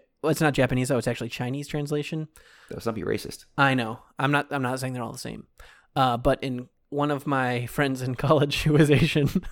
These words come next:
Speaker 1: <laughs> this goes back to that. My roommate
Speaker 2: Does he have to be, can,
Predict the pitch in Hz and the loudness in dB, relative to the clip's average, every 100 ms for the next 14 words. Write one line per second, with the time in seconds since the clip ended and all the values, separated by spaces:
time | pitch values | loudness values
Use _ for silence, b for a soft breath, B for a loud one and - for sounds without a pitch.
0 | 220 - 196 269 240 - _ 196 180 170 | -4 -2 0 2 0 0 _ -4 -2 -2
1 | 190 180 B 135 156 160 170 131 - 117 | -2 -6 B -4 2 4 4 2 0 -4
2 | 110 107 - 107 - _ - | 0 0 0 -4 -6 _ -8